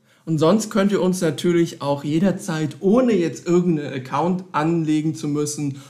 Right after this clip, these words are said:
oder irgendeine Social-Media-App nutzen zu müssen, einfach unter w w w punkt chowns punkt d e slash kontakt schreiben.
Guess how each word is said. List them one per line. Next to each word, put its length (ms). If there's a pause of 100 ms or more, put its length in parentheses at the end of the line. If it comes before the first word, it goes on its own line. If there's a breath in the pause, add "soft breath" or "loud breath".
(120)
oder 600
irgendeine 640
Social-Media-App 1120
nutzen 400
zu 140
müssen, 480 (300 loud breath)
einfach 580
unter 480 (100)
w 180
w 160
w 180
punkt 460
chowns 420
punkt 500
d 80
e 380 (220 loud breath)
slash 520
kontakt 580
schreiben. 640